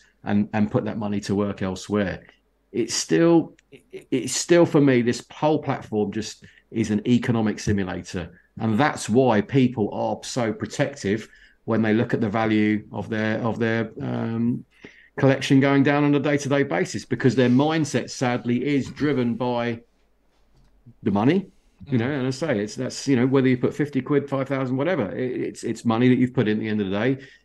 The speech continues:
Speaker 1: It's because Sorare can't give us or haven't given us any reason to look at the platform in a different light.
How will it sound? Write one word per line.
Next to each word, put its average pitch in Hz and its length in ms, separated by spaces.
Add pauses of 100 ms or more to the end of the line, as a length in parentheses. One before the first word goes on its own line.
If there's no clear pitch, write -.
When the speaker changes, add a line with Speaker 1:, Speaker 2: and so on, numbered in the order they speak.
(220)
Speaker 1:
It's 123 100
because 139 300
Sorare 147 640 (600)
can't 170 340
give 156 200
us 120 180
or 110 160
haven't 156 380
given 123 280
us 117 300 (340)
any 151 240
reason 139 380
to 123 120
look 143 280
at - 60
the 113 60
platform 131 420
in 123 60
a 123 40
different 127 360
light. 117 420